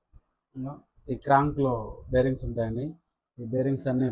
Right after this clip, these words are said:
పగిలిపోయినాయి. పగిలిపోవటం వలన క్రాంక్ స్టక్ అయిపోయింది.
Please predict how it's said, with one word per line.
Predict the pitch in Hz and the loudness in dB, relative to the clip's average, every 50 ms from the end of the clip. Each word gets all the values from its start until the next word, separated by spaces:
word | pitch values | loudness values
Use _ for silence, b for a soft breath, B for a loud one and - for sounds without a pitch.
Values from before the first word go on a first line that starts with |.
| 107 | 0
పగిలిపోయినాయి. | 123 117 123 123 117 120 117 113 117 127 160 165 - - - - - _ _ _ - - - - _ _ _ _ _ _ _ _ _ _ - - - | 0 0 0 0 -2 -2 -2 -2 -2 -4 -4 -4 -4 -6 -6 -8 -14 _ _ _ -20 -20 -20 -20 _ _ _ _ _ _ _ _ _ _ -16 -10 -6
పగిలిపోవటం | 135 131 139 143 135 139 135 131 135 135 | -4 -2 0 0 2 2 2 2 2 2
వలన | 131 131 135 139 135 110 | 2 2 0 -2 -4 -2
క్రాంక్ | 127 127 127 131 127 120 - 127 117 117 _ _ _ _ _ _ - - | 0 0 0 0 -2 -6 -8 -14 -16 -16 _ _ _ _ _ _ -12 -8
స్టక్ | - - 156 - - 151 | -6 -6 -6 -2 0 0
అయిపోయింది. | 139 123 110 113 107 107 117 139 | 0 0 0 -2 -4 -4 -4 -6